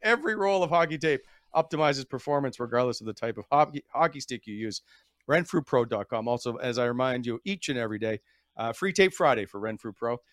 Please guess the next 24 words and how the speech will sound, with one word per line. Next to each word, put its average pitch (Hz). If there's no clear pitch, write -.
Uh, 117
follow 147
them 135
on 117
Instagram. 143
Uh, 98
they 135
are 131
the 113
ones 123
with 117
the -
green 123
core. 117
Feel 220
the 202
game 123
with 98
Renfrew 127
Pro. 85
All 165
right, 123
welcome 156
back, 110